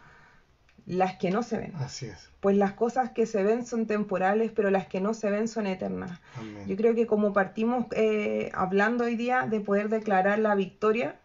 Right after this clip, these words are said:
Speaker 1: como si ya fuese con esta fe atómica, por este mes atómico, como dijo la hermana
Speaker 2: <laughs>
Speaker 1: Uzi. Carlos, yo creo que ahí hay que declarar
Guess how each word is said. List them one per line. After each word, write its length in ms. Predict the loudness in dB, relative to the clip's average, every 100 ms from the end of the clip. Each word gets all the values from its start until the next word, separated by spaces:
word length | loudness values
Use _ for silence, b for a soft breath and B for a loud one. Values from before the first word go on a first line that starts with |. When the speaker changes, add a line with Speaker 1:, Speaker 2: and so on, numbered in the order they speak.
| _
Speaker 1:
como 260 | -2 0 0
si 140 | 0
ya 160 | 0 0
fuese 340 | 2 0 0 0
con 140 | 2
esta 260 | 0 -2 0
fe 120 | 2
atómica, 640 | 2 2 0 2 2 0 B B B B B _
por 100 | 0
este 240 | 4 2
mes 180 | 4 2
atómico, 540 | 2 2 0 0 0
como 160 | 0 -2
dijo 160 | 2 4
la 100 | 6
hermana 340 | 4 2 0
Speaker 2:
<laughs> 20 |
Speaker 1:
Uzi. 320 | -2 -4 -10
Carlos, 340 | 0 2 4 2
yo 100 | 4
creo 200 | 4 4
que 80 | 4
ahí 200 | 2 2
hay 180 | 2 0
que 340 | 4 4 4
declarar 540 | 2 4 4 4 0